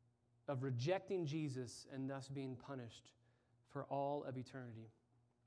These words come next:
Then another angel, verse nine, a third one, followed them, saying with a loud voice, "If anyone," so again, the gospel call went to anyone.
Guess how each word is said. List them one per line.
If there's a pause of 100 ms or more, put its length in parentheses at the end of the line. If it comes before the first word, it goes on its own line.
(300)
Then
another
angel,
verse
nine, (800)
a
third
one,
followed
them,
saying
with
a
loud
voice,
"If (120)
anyone,"
so
again,
the
gospel
call
went
to
anyone.